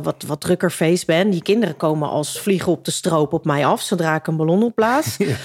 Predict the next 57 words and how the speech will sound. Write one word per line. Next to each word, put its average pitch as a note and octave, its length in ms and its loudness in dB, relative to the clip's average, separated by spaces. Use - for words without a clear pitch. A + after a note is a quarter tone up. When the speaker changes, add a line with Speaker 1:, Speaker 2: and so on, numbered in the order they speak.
Speaker 1:
En G#3 180 2
die F#3 180 2
ouders, G#3+ 400 2
die G3+ 140 2
heb F#3 160 0
je G3+ 100 2
dan F#3+ 160 2
vaak F3+ 360 -2
van, F3 320 -2
eh, E3 240 2
het D#3 260 -2
ligt F#3+ 240 0
gewoon F#3+ 180 0
aan E3 120 2
de D#3 60 0
setting A3+ 440 0
even G#3+ 320 2
hoor, G#3 220 2
maar D#3+ 240 -2
stel F3 300 0
even E3 260 0
dat E3 160 -2
het E3+ 140 -8
een E3 180 -4
openbaar E3+ 580 2
iets G3 300 -2
is, G#3 260 2
op C#3+ 160 -6
een D3+ 220 -4
festival F#3 460 0
of F3+ 120 -2
zo. G3+ 320 2
En F#3 120 0
die E3+ 160 4
ouders, F#3 340 2
die F3 100 -8
staan F3 300 0
daar D#3 140 0
dan D3 200 0
van, D#3 120 -4
"Ja, E3+ 180 0
nou D3 140 -6
ja, D#3 100 -2
mijn C#3 200 -4
kind E3+ 220 0
wil D#3+ 220 2
echt - 260 -4
heel E3+ 140 2
graag D3+ 220 0
een E3 100 -4
ballon, F3 320 2
dus D3+ 200 0
ik D3+ 100 -4
blijf D#3+ 280 2
hier D#3+ 180 0
ook D#3+ 180 0
staan." G#3 440 0